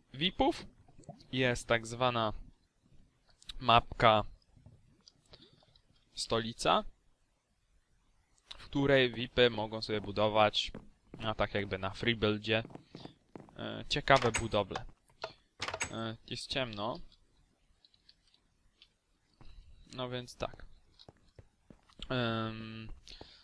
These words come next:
każdy sobie buduje, gdzie chce tak naprawdę.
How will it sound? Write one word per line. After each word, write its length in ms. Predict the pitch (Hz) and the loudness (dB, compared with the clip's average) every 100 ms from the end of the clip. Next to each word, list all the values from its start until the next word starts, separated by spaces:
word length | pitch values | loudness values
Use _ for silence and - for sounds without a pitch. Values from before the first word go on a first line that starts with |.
| - | -8
każdy 260 | - 160 - | 0 0 0
sobie 160 | 113 | -4
buduje, 440 | 101 110 110 120 170 - _ - | -4 -2 4 4 4 -2 _ -20
gdzie 200 | 113 104 | -14 -12
chce 240 | - - 127 | -10 -8 -6
tak 180 | 135 | -6
naprawdę. 480 | 139 147 156 165 196 | -4 0 0 2 -2